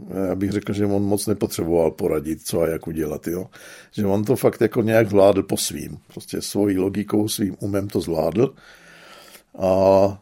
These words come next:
ne všichni to tak uměli a někdo to chtěl udělat nějak jinak, tak on je v klidu nechal. A pak šel a udělal si to po svým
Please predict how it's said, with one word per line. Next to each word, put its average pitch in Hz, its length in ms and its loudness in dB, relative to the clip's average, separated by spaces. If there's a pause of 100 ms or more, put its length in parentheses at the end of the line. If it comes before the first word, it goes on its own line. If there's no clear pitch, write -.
(140)
ne 107 180 2
všichni 127 420 -2
to 123 100 4
tak 117 220 2
uměli 113 460 4
a 123 100 4
někdo 110 400 -2
to 104 120 -4
chtěl 117 280 4
udělat 113 260 4
nějak 107 260 0
jinak, 107 380 0 (180)
tak 104 140 0
on 113 160 2
je 110 60 -2
v - 100 -12
klidu 117 280 0
nechal. 98 520 0 (760)
A 90 140 0
pak 104 180 2
šel 117 260 6
a 110 40 10
udělal 107 340 4
si 123 120 -4
to 101 80 2
po 98 140 -4
svým 104 480 -2